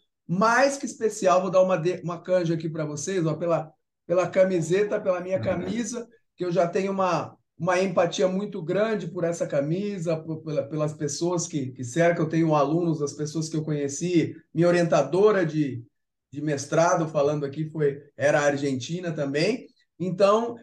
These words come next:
Speaker 1: eu tenho a honra de trazer pra vocês, pra falar, é, com a nuance do Ironman Brasil, que depois de um certo tempo foi vencido por, por um argentino, né? O Luciano Taccone, que é treinado pelo meu grande amigo Eduardo Braz, que já teve por aqui também no podcast,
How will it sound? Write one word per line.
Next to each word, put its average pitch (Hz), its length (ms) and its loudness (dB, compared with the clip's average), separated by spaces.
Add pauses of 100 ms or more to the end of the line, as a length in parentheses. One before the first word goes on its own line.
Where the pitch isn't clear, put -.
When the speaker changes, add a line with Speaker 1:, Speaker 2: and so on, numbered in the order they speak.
Speaker 1:
eu 190 140 -4
tenho 220 220 4
a 196 100 6
honra 262 380 4
de 208 100 -8
trazer 202 360 0
pra 214 120 -4
vocês, 185 460 -2
pra 190 160 -2
falar, 175 520 -2 (320)
é, 135 680 2 (260)
com 202 200 2
a 208 40 2
nuance 214 640 2
do 208 180 2
Ironman 185 320 0
Brasil, 175 460 -2
que 160 160 -12
depois 165 340 -4
de 165 80 -2
um 175 200 -4
certo 185 420 2
tempo 165 300 0
foi 160 180 0
vencido 160 580 0
por, 160 300 -4 (160)
por 160 100 2
um 165 120 4
argentino, 156 640 0
né? 185 260 -4 (140)
O 151 60 -6
Luciano 160 360 -4
Taccone, 160 600 -2 (360)
que 160 100 -2
é 143 180 2
treinado 156 440 -2
pelo 165 140 0
meu 151 160 0
grande 175 320 -2
amigo 160 420 0
Eduardo 147 400 0
Braz, 151 360 -6
que 160 80 -12
já 151 120 -2
teve 208 480 4
por 170 160 -10
aqui 160 220 -8
também 143 340 -8
no 151 200 -6
podcast, 143 640 -2